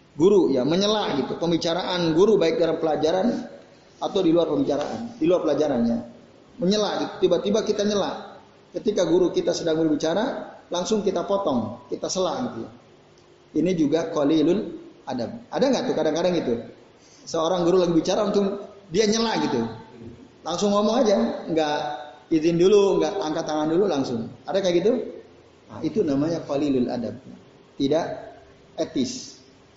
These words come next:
Nah, itu akan berpengaruh kepada pendapatan ilmu, keberkahan ilmu. Gitu ya.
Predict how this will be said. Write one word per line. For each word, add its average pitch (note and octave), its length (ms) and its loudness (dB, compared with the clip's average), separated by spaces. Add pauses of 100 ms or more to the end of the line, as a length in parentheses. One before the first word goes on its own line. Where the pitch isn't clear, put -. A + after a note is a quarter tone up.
(160)
Nah, D#3 80 2
itu D#4 160 0
akan A#3 320 2
berpengaruh G#3 480 2
kepada - 640 -2 (680)
pendapatan G#3 560 -2
ilmu, D#3 480 2
keberkahan F3+ 560 0
ilmu. D3 320 0 (1500)
Gitu A#2+ 300 -8
ya. G#2 120 -8